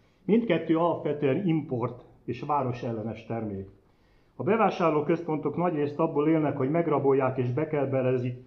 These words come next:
a hagyományos közterületeket, köztereket, utcákat, az úgynevezett lakóparkok pedig falakkal és elektromos kerítésekkel védett idilli lakóhelyeket ígérnek,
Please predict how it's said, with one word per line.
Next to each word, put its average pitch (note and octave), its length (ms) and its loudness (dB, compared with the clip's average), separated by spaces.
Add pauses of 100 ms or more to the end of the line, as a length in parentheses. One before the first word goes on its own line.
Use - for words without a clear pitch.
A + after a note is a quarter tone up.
(100)
a C3+ 80 -4
hagyományos C3 580 0
közterületeket, C#3 1000 0 (140)
köztereket, C3+ 720 0
utcákat, E3 680 -2 (280)
az C3 140 -6
úgynevezett E3 560 2
lakóparkok E3+ 800 2
pedig B2+ 240 0
falakkal D3+ 560 -2
és C3 160 0
elektromos C#3+ 560 -2
kerítésekkel C3 760 -2
védett C3+ 520 -4 (280)
idilli E3+ 460 2
lakóhelyeket C#3 800 0
ígérnek, C#3 800 0